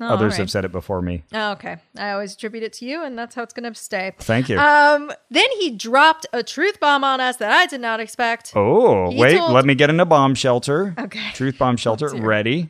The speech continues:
Speaker 1: Too literal.
Speaker 2: Got the
Speaker 1: Um,
Speaker 2: visor down.
Speaker 1: it turns out that he was celibate for a whole year when he was a monk at an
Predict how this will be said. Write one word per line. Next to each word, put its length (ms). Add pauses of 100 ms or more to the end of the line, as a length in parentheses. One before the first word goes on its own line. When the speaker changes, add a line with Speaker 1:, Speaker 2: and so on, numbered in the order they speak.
(140)
Speaker 1:
Too 260
literal. 400 (160)
Speaker 2:
Got 140
the 80
Speaker 1:
Um, 60
Speaker 2:
visor 440
down. 420 (200)
Speaker 1:
it 100
turns 300
out 440
that 140
he 320
was 340
celibate 600
for 140
a 40
whole 400
year 540 (260)
when 160
he 140
was 180
a 120
monk 440
at 100
an 160